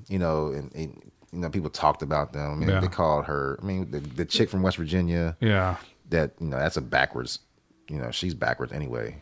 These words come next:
Speaker 1: You know what I'm saying? West
Speaker 2: Well,
Speaker 1: Virginia,
Speaker 2: we
Speaker 1: so
Speaker 2: found out that most of this country is still backwards.
Speaker 1: Yeah. So, I mean, but they're, they're, you know, they have concerns as well.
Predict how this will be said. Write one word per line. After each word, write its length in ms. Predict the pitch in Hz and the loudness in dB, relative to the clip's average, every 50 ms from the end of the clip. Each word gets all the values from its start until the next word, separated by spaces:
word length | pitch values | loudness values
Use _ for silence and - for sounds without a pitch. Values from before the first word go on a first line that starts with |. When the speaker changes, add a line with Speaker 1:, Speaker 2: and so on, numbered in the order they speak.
| - - | -18 -14
Speaker 1:
You 60 | - 69 | -10 -10
know 60 | 69 | -8
what 40 | 67 | -8
I'm 60 | 65 | -8
saying? 300 | - 69 67 67 67 65 | -8 -8 -8 -6 -6 -6
West 140 | 69 - 110 | 0 4 6
Speaker 2:
Well, 100 | 107 95 92 | 6 8 8
Speaker 1:
Virginia, 140 | 92 92 101 | 6 6 8
Speaker 2:
we 100 | 110 110 | 8 8
Speaker 1:
so 60 | - - | 8 8
Speaker 2:
found 180 | 104 101 98 | 8 8 8
out 120 | 101 95 98 | 8 8 8
that 80 | 92 90 | 6 6
most 220 | 95 98 - - | 6 4 4 4
of 60 | 95 95 | 4 2
this 80 | 90 | 2
country 300 | - - 101 98 - 101 90 | 4 2 2 4 4 2 2
is 60 | - | 2
still 140 | - 92 87 | 0 0 0
backwards. 460 | 87 87 90 - 92 98 - 82 87 | 0 -2 -2 -2 -2 -4 -2 -2 0
Speaker 1:
Yeah. 440 | 85 85 80 76 73 71 69 65 64 | 2 2 4 4 2 0 -2 -2 -4
So, 360 | - - 82 76 73 73 - | -2 0 2 2 2 4 6
I 40 | - | 8
mean, 160 | 151 151 139 | 8 10 10
but 100 | 156 160 185 | 10 8 8
they're, 120 | 180 170 | 6 4
they're, 260 | - - 170 170 - | 4 2 2 2 2
you 160 | 107 135 185 | 2 0 0
know, 320 | 185 175 180 196 196 - - - | 0 2 0 0 -2 -4 -6 -10
they 260 | 65 - - 113 127 | -10 -2 2 4 6
have 160 | 147 147 - | 6 6 4
concerns 560 | - 127 117 - 117 110 113 120 127 120 - - | 2 0 0 2 2 2 4 2 0 -2 -4 -2
as 180 | - 101 92 90 | 0 2 2 4
well. 420 | 95 95 95 98 107 110 110 | 6 6 6 6 4 2 -2